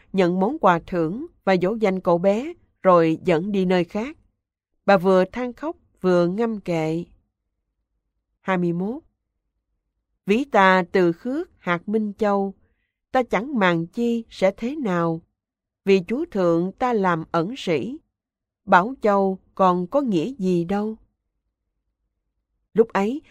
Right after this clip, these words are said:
vị đại tướng của ngài suy nghĩ, "Chắc đức vua tưởng ngài chỉ có rất ít bảo vật trong cung thôi, vậy ta sẽ cho ngài biết ngài có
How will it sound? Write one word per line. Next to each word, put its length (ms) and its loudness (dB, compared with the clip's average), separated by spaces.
vị 120 6
đại 180 2
tướng 340 -4
của 160 0
ngài 360 0
suy 200 -4
nghĩ, 400 -4
"Chắc 160 0
đức 200 -4
vua 260 4
tưởng 320 -4
ngài 340 0
chỉ 180 4
có 180 2
rất 180 -10
ít 220 -6
bảo 280 2
vật 260 0
trong 160 -2
cung 280 -4
thôi, 360 -6
vậy 320 4
ta 120 2
sẽ 140 -2
cho 180 -2
ngài 260 0
biết 320 -4
ngài 220 2
có 340 0